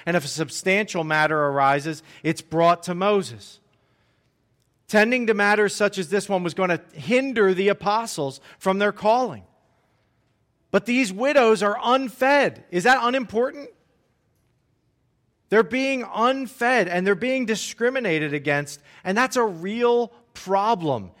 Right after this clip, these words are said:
in the young church that needed to be solved. So what are the solutions? So we got the problems. What are the solutions? The apostles bring a solution to the body.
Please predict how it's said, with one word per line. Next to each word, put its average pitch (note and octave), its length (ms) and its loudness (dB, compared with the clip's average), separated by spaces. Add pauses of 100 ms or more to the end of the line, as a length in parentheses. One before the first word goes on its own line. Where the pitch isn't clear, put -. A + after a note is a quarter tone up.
(140)
in D3+ 140 -2
the D3+ 100 -4
young C#3+ 280 -2
church - 500 -8 (160)
that F3 160 0
needed G#3+ 420 0
to G#3+ 100 -4
be F#3+ 120 -4
solved. D#3+ 800 -2 (1600)
So - 160 -10
what D3+ 160 0
are E3 200 4
the D#3 80 -6
solutions? D3 880 -10 (380)
So - 60 -20
we A#2+ 100 -10
got C#3+ 180 2
the D3+ 80 -16
problems. C3 580 -2
What C3 160 -4
are D3 60 -6
the C#3+ 100 -8
solutions? D#3 720 -10 (400)
The E3+ 120 2
apostles G3+ 500 2
bring A#3 260 2
a G#3 80 0
solution G#3+ 480 0
to G#3+ 60 2
the G#3+ 80 -2
body. G#3+ 400 4